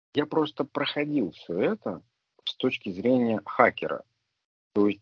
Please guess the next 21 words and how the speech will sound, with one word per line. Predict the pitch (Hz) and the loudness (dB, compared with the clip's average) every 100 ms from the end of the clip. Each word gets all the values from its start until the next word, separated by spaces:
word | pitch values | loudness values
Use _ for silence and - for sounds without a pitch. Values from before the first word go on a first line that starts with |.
| _ - | _ -14
я | 90 113 135 | -2 4 4
знаю | 107 101 139 151 110 80 | 4 2 2 2 0 -2
весь | 101 107 - | -2 -2 -4
процесс | - 80 80 - 120 208 - _ | -6 -6 -6 -2 -2 -2 -8 _
сбора | 90 82 92 117 90 73 | -14 -6 0 2 2 -2
информации, | 71 - 80 90 226 320 _ 208 156 - _ _ _ _ _ _ 131 | -8 -8 -6 -4 -6 -8 _ -10 -10 -14 _ _ _ _ _ _ 0
и | 127 123 117 107 92 - _ _ _ _ _ _ _ _ _ - | 4 4 4 4 2 -4 _ _ _ _ _ _ _ _ _ -8
буквально, | 104 104 113 131 131 113 101 92 - _ _ | -6 0 6 6 8 4 2 -2 -10 _ _
когда | - 107 98 120 110 98 | -2 0 4 4 4 2
ты | - 107 87 - _ _ _ _ _ _ _ | -4 -6 -6 -12 _ _ _ _ _ _ _
собираешь | 101 104 113 101 - | -6 0 2 2 0
на | 90 | -10
человека | - 82 92 90 80 - | -14 -8 -6 -6 -8 -8
досье, | 78 82 - 110 160 233 - _ _ _ _ _ _ | -10 -10 -6 -4 -2 -4 -12 _ _ _ _ _ _
ты | - 131 | 0 2
видишь, | 117 175 180 104 80 - _ _ _ _ _ | 2 0 0 0 -2 -10 _ _ _ _ _
какой | - - 127 | -12 0 0
следующий | - 110 120 123 113 - | 2 4 4 4 0 -2
будет | 80 85 92 | -4 -2 -2
его | 85 80 71 | -2 -4 -4
пароль. | 73 85 87 78 | 0 2 2 2